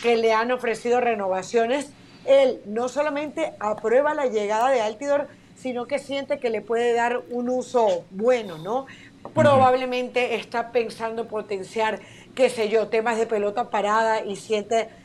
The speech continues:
Speaker 1: que puede ser un buen cabeceador. Probablemente siente que puede, eh, utilizarlo como un jugador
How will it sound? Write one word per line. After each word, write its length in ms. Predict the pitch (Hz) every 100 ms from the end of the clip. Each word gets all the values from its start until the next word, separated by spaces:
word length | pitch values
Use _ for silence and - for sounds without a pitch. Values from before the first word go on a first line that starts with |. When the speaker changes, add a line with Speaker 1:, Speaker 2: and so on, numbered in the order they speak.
| -
Speaker 1:
que 100 | -
puede 280 | 254 247 240
ser 160 | 226 226
un 80 |
buen 200 | 220 220
cabeceador. 800 | 214 202 190 185 190 180 214 233 226 - -
Probablemente 720 | 294 277 277 269 262 262 269
siente 380 | 262 262 254 254
que 80 | 240
puede, 420 | 226 226 233 240 - - - 220
eh, 160 | 226
utilizarlo 800 | - 240 254 233 233 240 240 262
como 220 | 254 233 214
un 80 |
jugador 540 | 214 240 220 214 240